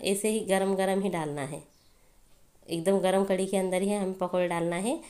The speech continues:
उससे क्या होगा ना, पकौड़े में कढ़ी का जो स्वाद है वो अच्छे से आएगा। तो देखिए, जब मैं इस तरह से सर्व करूँगी, तो एक बर्तन में इसमें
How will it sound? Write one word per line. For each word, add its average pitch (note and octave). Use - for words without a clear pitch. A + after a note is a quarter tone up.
उससे F3+
क्या A3+
होगा A#3
ना, C#4+
पकौड़े G#3
में A#3+
कढ़ी G#3
का G#3+
जो G3+
स्वाद G3
है A#3
वो C4
अच्छे G#3+
से A3
आएगा। D#3+
तो F#3
देखिए, F#3+
जब G#3
मैं G#3+
इस G#3
तरह G3
से G3
सर्व G#3
करूँगी, A3+
तो -
एक F#3+
बर्तन F3+
में F3+
इसमें F3